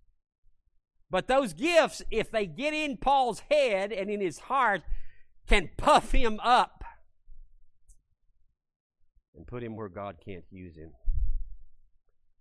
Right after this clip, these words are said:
And so Paul says, "I needed another pill to offset the bad side effects of those blessings.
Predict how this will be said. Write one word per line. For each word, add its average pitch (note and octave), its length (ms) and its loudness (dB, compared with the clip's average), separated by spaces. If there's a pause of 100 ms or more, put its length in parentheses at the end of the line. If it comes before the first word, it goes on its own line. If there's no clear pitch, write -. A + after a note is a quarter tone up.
(400)
And E2+ 140 -18
so G2+ 140 -14
Paul A2+ 540 -10
says, G#2 440 -14 (1160)
"I B2+ 100 -12
needed A#2+ 320 -14
another G2 340 -16
pill E2+ 520 -16 (560)
to - 160 -20
offset G#2+ 720 -14 (640)
the E2+ 80 -20
bad G#2+ 380 -14
side A#2+ 360 -12
effects F#2 520 -18
of F2 140 -18
those F2+ 400 -16 (260)
blessings. F2+ 640 -20